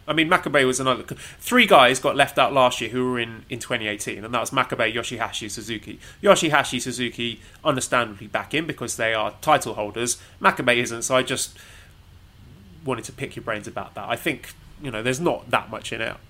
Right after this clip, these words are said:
I still like Makabe. I thought he was good in the New Japan Cup, but again, I will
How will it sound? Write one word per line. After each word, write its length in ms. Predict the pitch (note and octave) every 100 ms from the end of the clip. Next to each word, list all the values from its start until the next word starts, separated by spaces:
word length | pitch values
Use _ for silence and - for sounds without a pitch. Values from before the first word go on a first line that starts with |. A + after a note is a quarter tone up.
| - - -
I 80 | G#3
still 160 | -
like 160 | A2+ G2+
Makabe. 300 | G#2+ - A2
I 60 | A#2+
thought 120 | C3+
he 60 | G#2+
was 120 | G#2
good 120 | B2
in 80 | G2+
the 60 | G2
New 140 | G#2
Japan 320 | G2+ - G2+ G2
Cup, 300 | G#2+ - - -
but 220 | - - - - - - - - - -
again, 260 | - A#2 G2+
I 80 | G#2+
will 440 | A#2 A#2+ A#2+ A#2+